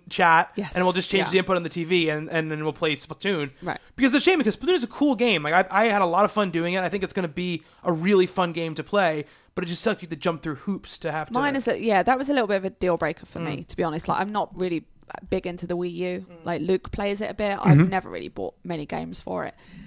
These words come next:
Speaker 2: S-, this is the one that I was like, "This looks really good. This, like, s-, old school Nintendo. This is gonna be a lot of fun to play." And it was a little bit of a deal breaker for me. I'm not sure I'm even gonna bother now.
Speaker 3: Interesting.
Speaker 2: Mm.
Speaker 3: Interesting. So it, for me, it doesn't really matter.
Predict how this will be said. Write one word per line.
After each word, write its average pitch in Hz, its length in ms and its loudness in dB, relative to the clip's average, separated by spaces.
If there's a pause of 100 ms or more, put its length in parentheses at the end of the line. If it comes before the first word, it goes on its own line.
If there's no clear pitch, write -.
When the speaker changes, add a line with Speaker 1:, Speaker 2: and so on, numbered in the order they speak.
(120)
Speaker 2:
S-, - 180 -16 (160)
this 247 240 0
is 202 220 -10
the 185 80 -2
one 190 300 -4
that 185 80 -6
I 170 160 -2
was 170 200 -6
like, 160 220 -6 (100)
"This 359 280 -8
looks 202 300 -6
really 185 240 -4
good. - 240 -8
This, 202 180 -4
like, 180 140 0
s-, - 100 -10 (220)
old 233 220 6
school 196 220 -2
Nintendo. 226 680 -2
This 196 180 -4
is 196 60 -14
gonna 185 140 -4
be 180 80 -2
a 180 40 -2
lot 185 280 0
of - 60 -14
fun 190 180 -8
to - 80 -14
play." 190 420 -4 (460)
And 190 360 0 (160)
it 220 160 6
was 208 140 2
a - 20 8
little 190 200 6
bit 165 120 2
of 165 80 -6
a 170 40 -6
deal 160 180 -2
breaker - 320 -6
for - 140 -10
me. - 100 -8
I'm 185 160 -6
not - 260 -8
sure 165 240 -4
I'm 160 100 -8
even 165 200 -10
gonna 160 160 -8
bother 160 260 -4
now. - 280 -14 (920)
Speaker 3:
Interesting. 98 480 0 (300)
Speaker 2:
Mm. - 100 -8
Speaker 3:
Interesting. 127 360 0
So 233 120 -4
it, 185 220 -2
for 165 140 6
me, 156 160 10
it 139 80 6
doesn't 127 260 4
really 117 200 6
matter. 110 440 0